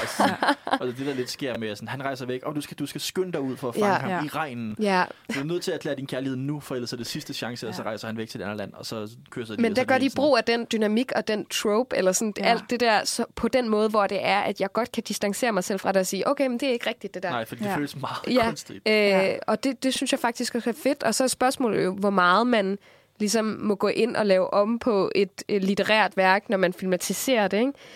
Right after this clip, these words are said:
Speaker 3: ikke? Øh, fordi at, at hvis hun så havde cuttet den slutning, Greta, øh, og sagt, "Lad os gøre det, som hun egentlig havde tænkt det," så havde det jo igen været en fortolkning, og så var der jo
Speaker 2: Mm.
Speaker 3: nogen, der havde været helt vild med den slutning, hvor det var, at hun så endelig fik en,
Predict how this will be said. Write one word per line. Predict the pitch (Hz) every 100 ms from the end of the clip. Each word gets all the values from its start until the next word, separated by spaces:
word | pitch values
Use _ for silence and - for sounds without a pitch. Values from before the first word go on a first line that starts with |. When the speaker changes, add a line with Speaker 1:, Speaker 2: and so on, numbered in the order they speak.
| - -
Speaker 3:
ikke? | 220 202 196
Øh, | 185
fordi | - 202 208 190
at, | 190 -
at | 202
hvis | 196 190
hun | 208 196
så | 226
havde | 220 226 190 -
cuttet | - 226 370 240
den | 208
slutning, | - 214 196 190 180 190 - - - - _ - 196
Greta, | 196 190 208 196 - - - - 220
øh, | 196 190 185 185
og | 190
sagt, | - 196 185 - - _ _ _ _ _ - -
"Lad | 202
os | 190
gøre | - 196 220
det, | 240
som | - 185 180 208 -
hun | 214 190
egentlig | 202 180 180
havde | 180
tænkt | 175 208 190 -
det," | 180
så | - 233
havde | 240
det |
jo | 208
igen | 190 208 233
været | 202
en |
fortolkning, | 202 - 240 208 202 185
og |
så | 220
var | 214
der |
jo | 190
Speaker 2:
Mm. |
Speaker 3:
nogen, | 190 196 202
der |
havde | 190 185 175 - - - _
været | 202 190
helt | 330 277
vild | 196 -
med | 190
den | 180 180
slutning, | - 208 - 180 190
hvor | 180
det | 175
var, | 170
at | 175
hun | -
så | 185
endelig | 185 196 202 196 226
fik | - 220
en, | 185 180